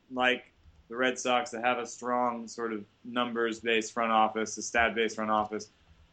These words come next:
You know that on some level they're trying not to make decisions based on small samples. So, you know, hopefully, you know,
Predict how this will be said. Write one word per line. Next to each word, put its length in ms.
You 120
know 300
that 400
on 160
some 300
level 260
they're 160
trying 380
not 280
to 80
make 200
decisions 440
based 300
on 80
small 240
samples. 540
So, 460
you 80
know, 160
hopefully, 840
you 140
know, 500